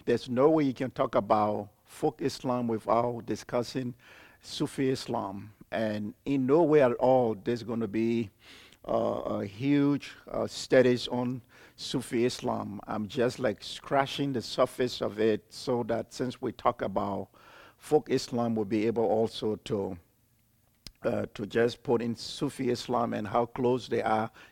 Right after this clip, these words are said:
in terms of overlapping the mystical aspect of it, uh,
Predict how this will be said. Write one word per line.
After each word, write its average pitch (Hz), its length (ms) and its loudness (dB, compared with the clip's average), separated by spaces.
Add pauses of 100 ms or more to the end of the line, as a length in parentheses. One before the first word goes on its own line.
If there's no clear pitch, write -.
in 117 100 -2
terms 113 340 -4
of 107 220 -6
overlapping 110 800 2 (420)
the 101 120 -6
mystical 117 540 0
aspect 113 480 -2
of 110 200 -4
it, 110 420 0
uh, 104 300 -6